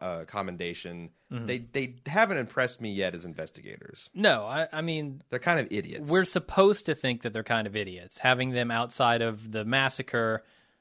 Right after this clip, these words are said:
Speaker 2: uh, in, uh, Fargo
Speaker 1: Yeah.
Speaker 2: is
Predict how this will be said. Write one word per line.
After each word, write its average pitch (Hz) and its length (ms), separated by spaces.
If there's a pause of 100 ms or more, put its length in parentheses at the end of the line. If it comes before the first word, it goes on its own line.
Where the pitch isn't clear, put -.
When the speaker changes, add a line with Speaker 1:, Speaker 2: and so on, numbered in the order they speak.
(200)
Speaker 2:
uh, 104 460 (160)
in, 110 360 (1120)
uh, 101 460
Fargo 160 500 (240)
Speaker 1:
Yeah. 90 220 (240)
Speaker 2:
is 123 580